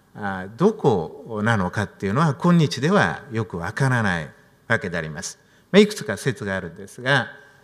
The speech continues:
あ、その場所は特定、えー、するに至っていない。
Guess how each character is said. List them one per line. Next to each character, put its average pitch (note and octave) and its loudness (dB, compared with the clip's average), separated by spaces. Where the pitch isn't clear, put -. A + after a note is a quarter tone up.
あ、 G#2 -6
そ C#3+ 0
の B2+ 2
場 A2+ 2
所 A2 -4
は B2 0
特 - -6
定、 - 0
え F#2+ -2
ー、 - -10
す - -4
る F#2+ -2
に C#3+ 2
至 G#2 -4
っ E2 -4
て - -8
い D2+ -6
な C#2+ -8
い。 E2 -16